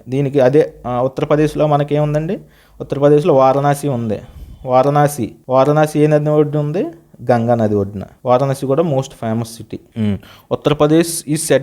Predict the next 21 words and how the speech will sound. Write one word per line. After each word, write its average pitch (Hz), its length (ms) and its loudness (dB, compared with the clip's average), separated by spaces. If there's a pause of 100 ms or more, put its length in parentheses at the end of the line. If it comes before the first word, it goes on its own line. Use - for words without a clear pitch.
(100)
to 156 100 2
launch 143 340 0
India's 156 280 2
first 151 340 -2
solar 139 440 2
powered 147 580 4 (240)
boat 147 420 2
on 143 300 -2
the 185 80 4
Saryu 143 500 0
River 135 240 0 (120)
in 156 60 -2
Ayodhya. 117 500 2 (220)
ఓకే, 110 240 -10 (460)
రీసెంట్గా 175 380 2
నిన్న 156 300 0
కరెంట్ 147 440 -4
అఫైర్స్లో 160 400 0
డిస్కస్ 151 460 -6
చేసుకున్నాం. 123 320 -2
ఏంటి? 143 460 -2